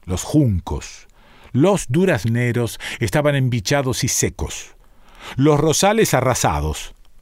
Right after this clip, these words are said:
También el frutillar del vecino y amigo Julián se había podrido. Ni qué decir tiene que las florecitas silvestres apenas aparecían enlodadas.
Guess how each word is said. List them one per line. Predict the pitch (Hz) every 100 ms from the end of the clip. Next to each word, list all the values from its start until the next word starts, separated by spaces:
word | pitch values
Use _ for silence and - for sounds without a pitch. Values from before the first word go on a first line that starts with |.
| -
También | - 147 147 165
el | 156 131
frutillar | - 147 123 147 117 147 117
del | 123 120
vecino | 117 151 131 117
y |
amigo | 113 139 113 110 98
Julián | - 113 113 127 87 85
se | - 98
había | 92 123 78
podrido. | - 82 85 90 113 87 73 67 - - - - _ - - -
Ni | 143 185
qué | - 226 240
decir | 175 - 160 117
tiene | 101 165 123 90 85 85 95 - -
que | - 151
las | 143 -
florecitas | - 175 196 - - 147 139 -
silvestres | 143 117 113 117 - 120 110
apenas | - - 139 104 85 82
aparecían | 87 87 85 - 117 92 80 78 -
enlodadas. | 117 107 98 98 98 110 87 69 69 - - -